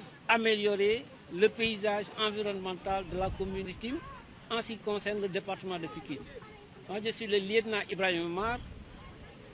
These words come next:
chef du secteur forestier du département de Pikine, également chef des opérations techniques du plan d'aménagement de la forêt de Mbao. Euh, aujourd'hui, nous sommes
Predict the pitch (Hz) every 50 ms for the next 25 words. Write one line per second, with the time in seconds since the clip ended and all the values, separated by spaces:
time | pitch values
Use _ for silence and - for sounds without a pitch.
0 | - - - 254 247 226 220 226 214 - 226 220 214 - 220 208 190 - - 208
1 | 214 214 190 - - 202 175 180 170 175 196 - - 214 202 - 208 196 185 170
2 | 160 151 - - 151 - 202 226 - - - - - - - - - - - -
3 | - - - - - - - - - - 220 208 220 208 208 208 202 196 208 214
4 | 220 233 - - - 247 240 220 185 202 196 170 214 220 - 226 202 202 196 -
5 | - 196 - - 214 208 202 202 202 214 190 175 175 185 - 196 190 196 185 196
6 | 185 180 180 180 180 175 156 170 180 185 185 185 170 160 175 170 170 165 - 170
7 | 165 160 175 175 180 208 196 - - - - 147 151 151 147 139 131 120 107 -
8 | - - - - - - - - - - - - - - - - - - - -
9 | - - - - - - - - - - - - - - - - - - - -
10 | 320 320 - - - - - - - - - 190 202 196 196 202 - - - -
11 | - - - - 240 247 202 262 277 269 269 294 302 330 349 320 - - - -
12 | - - - 214 214 240 247 - - 277 285 311 339 339